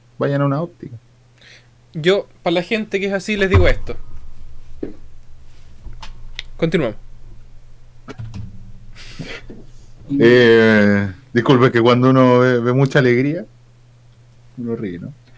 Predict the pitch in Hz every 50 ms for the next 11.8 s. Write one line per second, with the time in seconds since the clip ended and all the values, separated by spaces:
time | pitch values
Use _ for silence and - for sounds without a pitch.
0 | _ _ - - 170 196 190 185 - 175 175 185 185 - 196 185 175 170 175 175
1 | 170 165 160 160 156 - - 185 170 180 190 233 - - - - - - - -
2 | - - - - - - - - 127 127 139 151 147 - 175 175 - 143 143 151
3 | 151 - - 87 80 85 85 - _ _ - - - - - - - - - -
4 | - - - - - - - - - - - - - - - - - - - -
5 | - - - - - - - - - - - - 127 127 147 147 - - - -
6 | - - - - - - - - - - - - - - - - - - - -
7 | - - - - - - - - - - - 131 - - 143 143 143 143 160 160
8 | - - 185 175 165 165 160 165 - - 180 160 160 151 131 143 143 147 143 147
9 | - 113 - - 123 107 - - - - - - - - - - - - - -
10 | - - - _ - - - - - - - - - - - - - - 127 117
11 | 110 - - - 127 120 123 - - 127 120 - - - -